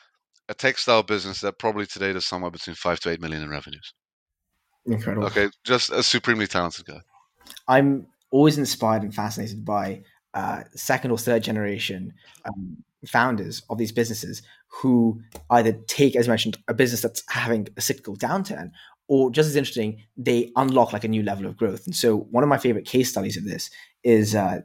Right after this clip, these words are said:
Speaker 2: Mohamed Dewji in, um, Tanzania. So Dewji Group is diversified across several sectors right now, but the turning point was they went from, I think, what must have been, um, thirty million dollars in today's terms,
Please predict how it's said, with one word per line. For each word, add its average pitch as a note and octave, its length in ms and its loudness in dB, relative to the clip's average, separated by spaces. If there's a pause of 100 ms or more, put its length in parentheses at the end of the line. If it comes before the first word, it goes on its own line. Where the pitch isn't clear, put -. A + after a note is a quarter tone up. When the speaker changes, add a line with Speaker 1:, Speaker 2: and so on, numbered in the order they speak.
Speaker 2:
Mohamed A#2+ 400 2
Dewji A2 500 4 (340)
in, G#2 280 6
um, G2 220 0
Tanzania. G#2+ 760 0
So G#2+ 420 0 (760)
Dewji D3 380 4
Group B2 320 2 (300)
is G#2+ 300 2
diversified A2+ 640 2
across - 420 0 (160)
several G2+ 340 0
sectors A#2 420 0
right - 140 -6
now, - 260 -6 (200)
but B2 160 4
the B2 80 2
turning D#3 460 6
point G#2 360 0
was G#2+ 280 4
they A#2 180 6
went A#2+ 200 8
from, G#2 500 4 (280)
I A2 100 -4
think, E3+ 340 -2
what A2+ 240 -4
must B2+ 260 2
have A2 140 -4
been, G#2+ 360 0 (380)
um, G2+ 460 0 (200)
thirty C#3+ 300 4
million C3 220 6
dollars A2 260 4
in G2+ 80 -2
today's A2 300 0
terms, G2 420 -10